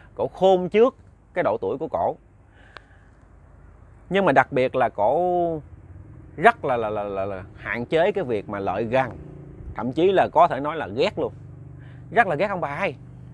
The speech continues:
Không biết sao mà kỳ đàn gì đó. <clears throat> Mặc dù được cha mẹ thương cưng chiều hết mực luôn, nhưng mà cô ba vẫn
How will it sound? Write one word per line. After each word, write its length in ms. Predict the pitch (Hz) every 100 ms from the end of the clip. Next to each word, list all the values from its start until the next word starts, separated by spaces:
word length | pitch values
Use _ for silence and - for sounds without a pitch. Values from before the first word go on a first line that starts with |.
| - -
Không 140 | 143 202
biết 160 | 214
sao 200 | 160 175
mà 80 | 151
kỳ 300 | 131 139 143
đàn 280 | 131 180 160
gì 140 | 139
đó. 80 | 147 - - - - - - - -
<clears throat> 60 | 151 143 - - - - - - -
Mặc 140 | 135 139
dù 200 | 151 151
được 220 | 139 143
cha 220 | 185 180
mẹ 220 | 156 127 139
thương 300 | 175 180 175
cưng 220 | 175 165
chiều 220 | 127 120
hết 240 | 156 240
mực 200 | 143 123
luôn, 220 | 151 175 127 - - -
nhưng 300 | 165 185 175
mà 120 | 117
cô 180 | - 151
ba 280 | 147 147 135
vẫn 440 | 107 104 156